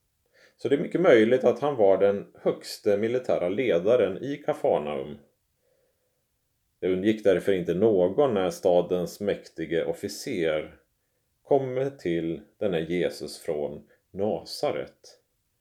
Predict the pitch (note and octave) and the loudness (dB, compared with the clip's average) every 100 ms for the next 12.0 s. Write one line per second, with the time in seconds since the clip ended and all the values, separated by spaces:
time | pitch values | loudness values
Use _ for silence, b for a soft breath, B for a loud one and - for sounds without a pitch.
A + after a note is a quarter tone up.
0 | _ _ _ _ E2 - D#2+ D2 D2 F2+ | _ _ _ _ -8 -8 -6 -8 -4 -2
1 | F2 - - _ _ _ _ _ _ _ | -2 -4 -16 _ _ _ _ _ _ _
2 | _ _ _ _ _ _ _ _ _ _ | _ _ _ _ _ _ _ _ _ _
3 | _ _ _ _ _ B B B - E3+ | _ _ _ _ _ B B B 2 6
4 | C3 F2+ E2+ D#2+ - A2 F2 D#2 D#2 - | 6 6 4 2 -2 -2 -2 -6 -14 -18
5 | B B _ - E2+ E2 D#2 D#2 G#2+ D#2+ | B B _ -14 -8 -6 -6 0 0 0
6 | - - E2+ E2 E2 - B2 - - - | -4 -8 -8 -8 -12 -14 -12 -10 -14 -8
7 | F2 D#2 - F2 F#2 F2 D2 D#2 C#2 C#2+ | -6 -6 -8 -8 -6 -6 -8 -12 -12 -14
8 | C2 - C#2+ - - _ _ _ _ _ | -16 -18 -20 -20 -20 _ _ _ _ _
9 | _ _ _ _ _ - B2+ B2+ E3 C3 | _ _ _ _ _ 2 4 6 6 6
10 | F#2+ F#2+ G#2+ G#2 F2+ E2 D#2+ D#2+ _ _ | 4 -2 -4 -6 -4 -2 -2 -4 _ _
11 | _ - G2+ F#2 F#2+ A2 F3 D3 G#1+ B1+ | _ -6 -4 -2 -2 -2 -2 -4 -6 -12